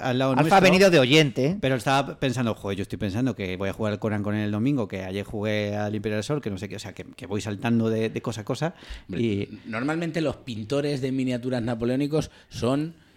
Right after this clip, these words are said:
Speaker 3: exclusivos. Hay algunos que lo mismo también tienen miniaturas de edad antigua o de lo que sea, ¿no? Pero son muy concretos,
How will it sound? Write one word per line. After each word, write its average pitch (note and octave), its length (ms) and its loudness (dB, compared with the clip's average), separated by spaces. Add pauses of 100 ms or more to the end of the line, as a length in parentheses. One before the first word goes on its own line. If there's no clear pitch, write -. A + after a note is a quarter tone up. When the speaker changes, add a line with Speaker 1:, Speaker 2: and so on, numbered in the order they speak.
(380)
Speaker 3:
exclusivos. - 880 -6 (760)
Hay E2 200 -6
algunos G2+ 380 0
que G#2 100 -4
lo E2+ 120 -4
mismo G2+ 240 0
también F#2+ 320 -2
tienen G2 220 -6
miniaturas F#2+ 600 -4 (280)
de F2+ 200 -4
edad F2 200 -4
antigua C3+ 720 0
o A#2+ 40 0
de G2+ 80 -2
lo F2+ 80 -8
que D#2 100 -14
sea, D#2+ 260 -4
¿no? C3 160 -8 (260)
Pero - 140 -18
son A2 340 -2 (480)
muy G#2+ 280 -4
concretos, G#2+ 600 -4